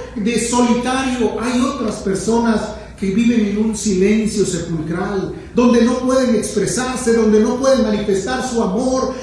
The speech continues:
o donde no pueden manifestar su comunión con los demás, porque se deshumanizan. Este hombre fue deshumanizado. Entonces vemos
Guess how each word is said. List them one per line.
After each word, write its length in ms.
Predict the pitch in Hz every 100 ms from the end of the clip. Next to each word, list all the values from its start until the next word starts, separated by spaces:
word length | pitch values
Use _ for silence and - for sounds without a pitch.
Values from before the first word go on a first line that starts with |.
| -
o 80 | 226
donde 300 | 233 226 220
no 180 | 262 254
pueden 220 | 269 247
manifestar 600 | 208 202 202 - 254 240
su 180 | 240 233
comunión 580 | 214 208 208 277 311 -
con 140 | 226 190
los 140 | 165
demás, 640 | 165 156 - - - - - - - -
porque 220 | 170 190
se 140 | 190
deshumanizan. 1040 | 180 151 170 156 170 185 226 - - - - - - - - 254
Este 320 | 240 262 226
hombre 380 | 269 269 247 247
fue 200 | 262 269
deshumanizado. 1200 | - 247 247 226 208 220 247 247 208 - - - - - - - -
Entonces 680 | 123 175 196 214 202 - - - -
vemos 400 | 180 202 202